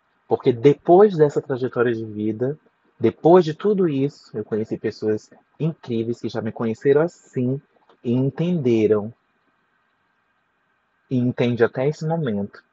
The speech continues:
que essa imagem aqui não é nada a não ser quem somos por dentro. Você é o que você entrega pras pessoas. Você é como você se relaciona com as pessoas. Eu não preciso de muitos.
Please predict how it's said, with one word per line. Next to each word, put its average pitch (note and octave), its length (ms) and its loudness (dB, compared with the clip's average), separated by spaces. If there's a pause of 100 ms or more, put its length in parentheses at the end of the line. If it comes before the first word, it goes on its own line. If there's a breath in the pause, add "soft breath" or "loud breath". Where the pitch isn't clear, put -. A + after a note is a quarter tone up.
(220)
que - 100 -8
essa A2+ 220 -4
imagem C#3 580 0
aqui A#2 480 -8 (720)
não A#2 240 -2
é C3 60 2
nada A2 520 -2 (200)
a A2 120 -4
não A#2 200 -2
ser G#2 360 0
quem G#2+ 220 -10
somos G#2+ 320 -8
por D3+ 200 -2
dentro. G#2+ 360 0 (600)
Você G2 240 -8
é G2 40 0
o G2 60 -2
que - 100 -16
você A2+ 180 -8
entrega A2 360 -8
pras - 180 -12
pessoas. G#2 560 -2 (540)
Você - 200 -8
é G2 60 -2
como B2 300 -4
você C3+ 280 -4
se C3 80 -18
relaciona B2+ 420 -8
com B2+ 100 -10
as - 100 -16
pessoas. - 680 -8 (480)
Eu B2+ 100 -2
não D#3 120 -2
preciso G#2 420 -10
de G2+ 100 -8
muitos. F#2 540 -8